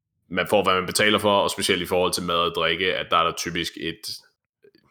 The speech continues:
det er nok ikke et lineært forhold, men der er typisk et forhold mellem, jamen,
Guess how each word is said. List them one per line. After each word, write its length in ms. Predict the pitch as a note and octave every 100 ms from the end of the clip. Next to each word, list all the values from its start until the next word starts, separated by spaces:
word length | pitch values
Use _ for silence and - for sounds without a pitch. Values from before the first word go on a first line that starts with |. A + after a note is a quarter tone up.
| _ _ _ _ -
det 60 | E2+
er 40 |
nok 200 | E2 E2+
ikke 240 | F#2 F2+
et 60 | E2+
lineært 520 | F#2 G2 G#2+ F#2 E2
forhold, 420 | - F2+ F#2 F2+
men 140 | F2 G#2
der 60 |
er 120 | G#2 G2+
typisk 240 | G#2 -
et 100 | F#2
forhold 300 | G2 F2 F2+
mellem, 300 | E2 C#2+ D#2+
jamen, 320 | C2 D#2 D2